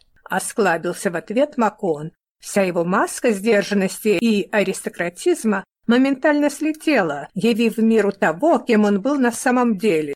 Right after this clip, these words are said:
злым, жестоким и беспринципным снобом. А вот и третий угол в конфликте между Троном и Эриком.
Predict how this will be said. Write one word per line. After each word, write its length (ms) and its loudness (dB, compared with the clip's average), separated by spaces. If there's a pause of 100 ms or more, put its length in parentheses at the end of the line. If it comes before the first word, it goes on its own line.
(100)
злым, 600 -4
жестоким 880 -4 (120)
и 320 2
беспринципным 840 -2
снобом. 760 -4 (600)
А 140 0
вот 180 -2
и 60 0
третий 600 2
угол 320 2
в 120 -14
конфликте 840 -2
между 380 0
Троном 440 0
и 280 -6
Эриком. 680 -4